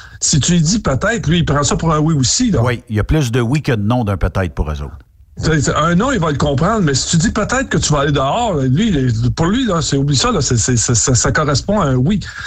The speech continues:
Speaker 1: En fin de semaine, là, tu sais, là, on le sent, là, que ça s'en vient, là, que ça marchera plus, là, bientôt, là.
Speaker 2: Oui.
Speaker 1: Puis ils le sentent aussi en haut, là. C'est pour ça qu'ils relâchent un peu les, ils re-, ils relâchent un petit peu la, la, la pression, parce que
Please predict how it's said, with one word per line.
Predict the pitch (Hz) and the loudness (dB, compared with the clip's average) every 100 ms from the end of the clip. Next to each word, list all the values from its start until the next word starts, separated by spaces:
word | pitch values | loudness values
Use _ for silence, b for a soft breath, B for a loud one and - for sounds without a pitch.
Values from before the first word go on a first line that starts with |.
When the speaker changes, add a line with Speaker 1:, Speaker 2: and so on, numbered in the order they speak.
| B B - | B B 0
Speaker 1:
En | 110 | 0
fin | 202 220 | 2 0
de | |
semaine, | - 139 190 262 165 | 0 0 2 0 0
là, | 147 160 127 | 0 -2 0
tu | 240 | 0
sais, | |
là, | 214 175 - - - - 135 - | 2 0 -4 -12 -6 -4 -2 0
on | 143 | 2
le | 143 | 2
sent, | - - 294 | 2 2 0
là, | 196 | 0
que | - | 0
ça | 127 | 0
s'en | 143 131 | 2 2
vient, | 135 156 | 2 2
là, | 127 120 | 2 0
que | - | 0
ça | 123 | 0
marchera | 131 117 139 123 | 2 0 0 0
plus, | 160 | 2
là, | 123 113 104 | 2 0 0
bientôt, | 117 123 120 139 123 | 0 2 2 0 0
là. | 110 107 - | -2 -4 -4
Speaker 2:
Oui. | 90 | 0
Speaker 1:
Puis | 120 | 2
ils | 147 | 2
le | 139 | 2
sentent | - 254 262 | 2 0 0
aussi | 180 - 175 | 0 0 0
en | 143 | 0
haut, | 147 147 | 0 0
là. | 120 | 0
C'est | - | 0
pour | 135 | 0
ça | 247 | 0
qu'ils | - 156 135 | 0 0 2
relâchent | 151 147 135 | 0 0 -2
un | |
peu | 123 160 | 0 2
les, | 131 123 B B B 139 | 2 0 B B B 0
ils | 135 | 2
re-, | 131 117 123 135 | 0 0 0 0
ils | 123 | 0
relâchent | 131 156 156 | 0 0 0
un | 160 | 0
petit | 120 - | -2 0
peu | 165 | 0
la, | 139 120 | 2 0
la, | 123 120 | 0 0
la | 123 | 0
pression, | 127 117 - 220 | 2 0 0 0
parce | 143 | 0
que | - | 0